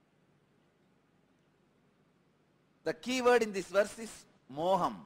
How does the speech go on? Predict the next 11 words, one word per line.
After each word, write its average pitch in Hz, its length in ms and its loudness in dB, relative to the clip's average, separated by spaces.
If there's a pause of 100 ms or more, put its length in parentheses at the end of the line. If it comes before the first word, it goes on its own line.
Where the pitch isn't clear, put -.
(280)
ma 151 340 0
aham. 147 320 -4 (2750)
Bhagavan 175 360 -4
says, 117 500 -8 (2500)
"All 214 440 6
life 208 320 2
forms 202 420 0 (100)
are 214 240 4
part 190 440 0
of 185 120 0 (120)
you." 139 280 -2